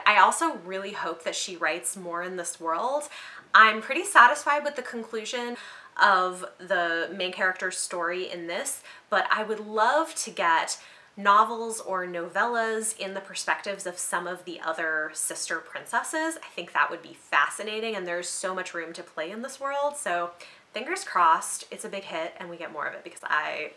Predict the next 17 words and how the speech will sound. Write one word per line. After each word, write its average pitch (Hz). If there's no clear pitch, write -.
am 165
a 170
huge 165
fan. 165
So 170
talk -
to 330
me 294
in 277
the 277
comments 262
down 240
below. 233
Let 320
me 247
know 214
if -